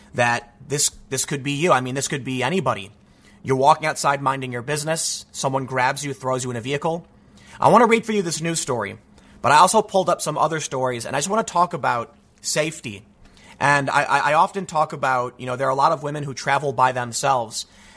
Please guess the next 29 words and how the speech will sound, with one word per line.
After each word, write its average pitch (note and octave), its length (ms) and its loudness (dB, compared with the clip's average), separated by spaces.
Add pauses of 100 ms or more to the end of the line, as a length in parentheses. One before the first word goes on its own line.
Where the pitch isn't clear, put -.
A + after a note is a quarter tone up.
and B2 120 0
I B2+ 80 4
hope D3 320 -2
this D3+ 220 -2
serves C#3+ 320 0
as B2 80 -8
a C3 60 -6
warning C3+ 400 -2
that A#2 180 -10
you C3 80 -6
must C3+ 360 -2
be C#3+ 100 -6
responsible C3 600 -2
for A#2+ 160 -8
your A#2 100 -6
safety. G#2+ 420 -8 (500)
You A#2+ 80 -2
know, C#3 200 6 (340)
o-, C3 160 2
of C#3 200 0
course, D#3+ 580 0
always, C3+ 480 0
we B2+ 80 -8
blame C#3 440 -6
these C#3 180 -4
criminals C#3+ 480 -2
and C3 60 -8
these A#2+ 140 -8
lunatics C3 600 -4